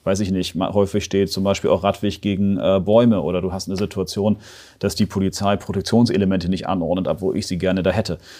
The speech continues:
Also das heißt, es gibt da auch, ja, auch selber ma-, ist ja nicht so, dass du da stehst und sagst, ich, äh, stehe, würde jetzt selber in meiner ganz eigenen persönlichen Empfindung denken, ich habe hundert Prozent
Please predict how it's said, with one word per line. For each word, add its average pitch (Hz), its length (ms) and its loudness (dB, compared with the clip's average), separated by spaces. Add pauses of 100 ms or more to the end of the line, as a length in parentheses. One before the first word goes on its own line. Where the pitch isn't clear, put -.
Also 95 160 0
das 98 140 0
heißt, 110 180 4
es 95 140 -4
gibt - 180 0
da 107 280 6
auch, 110 240 4 (160)
ja, 104 180 4 (240)
auch 98 160 2
selber 117 460 6
ma-, 110 200 6
ist - 180 -2
ja 107 100 4
nicht 104 160 4
so, 110 80 2
dass 98 140 0
du 107 60 -2
da 104 80 4
stehst 110 300 2
und 101 80 0
sagst, 101 260 2
ich, - 340 -4
äh, 95 280 2 (720)
stehe, 110 760 2
würde 110 220 6
jetzt 104 260 2
selber 113 340 6
in 104 60 4
meiner 104 240 4
ganz 117 380 4
eigenen 107 460 4
persönlichen 104 580 2
Empfindung 104 580 2
denken, 104 400 0
ich 101 160 -10
habe 98 200 -2
hundert 117 280 4
Prozent 107 580 0